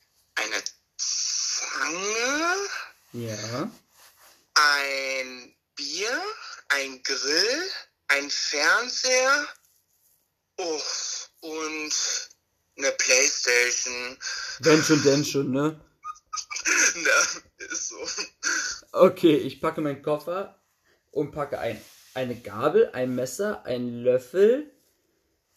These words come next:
Speaker 2: die Zange, mm, mein Bier. Oh, jetzt wird schon schwierig. Ähm,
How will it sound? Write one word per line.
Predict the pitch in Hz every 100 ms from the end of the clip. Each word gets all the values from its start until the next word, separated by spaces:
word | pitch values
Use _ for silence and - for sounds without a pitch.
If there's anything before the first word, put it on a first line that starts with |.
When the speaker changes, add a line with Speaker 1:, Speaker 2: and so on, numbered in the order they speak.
| _ _
Speaker 2:
die | 180 165
Zange, | - 143 135 135 160 226 - - _ _ _ _ _ _ _ - - -
mm, | 151 151 147 143 139 135 131
mein | 127 123 123 113 107 117
Bier. | 120 131 151 196 226 233 240 233 - _ _ _ _ _ _ _ _ _ _
Oh, | - 120 - - -
jetzt | 117 156
wird | 151
schon | 170 160
schwierig. | - 147 131 120 - -
Ähm, | 151 180 180